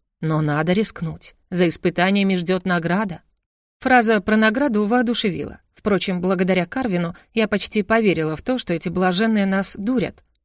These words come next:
Может, они развлекаются таким образом, пугают приходящих к ним простофиль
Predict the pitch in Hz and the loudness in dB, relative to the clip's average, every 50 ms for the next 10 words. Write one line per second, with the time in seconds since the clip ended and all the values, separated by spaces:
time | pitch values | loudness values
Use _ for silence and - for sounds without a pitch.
0 | - - 156 147 - - 160 160 160 156 160 151 160 160 156 - - 294 302 - | -10 -8 -8 -6 -4 -4 -2 -2 -2 -2 -2 -2 -4 -6 -6 -2 -2 -2 -2 -2
1 | - - - 175 - - 185 185 180 160 151 165 151 156 147 - - _ _ _ | -4 -4 -4 -4 -2 0 0 0 0 -2 -2 -4 -6 -6 -6 -8 -12 _ _ _
2 | _ _ - 262 269 285 302 214 - - 170 - - 175 170 175 156 - - 160 | _ _ -6 -2 0 2 0 0 0 -2 -4 -2 -2 -2 0 0 -2 -2 -4 -6
3 | - - - 170 165 156 - - 165 - - 165 143 - - 202 233 240 | -6 -6 -6 -6 -6 -4 -4 -6 -6 -6 -6 -8 -8 -4 -2 -2 -2 -2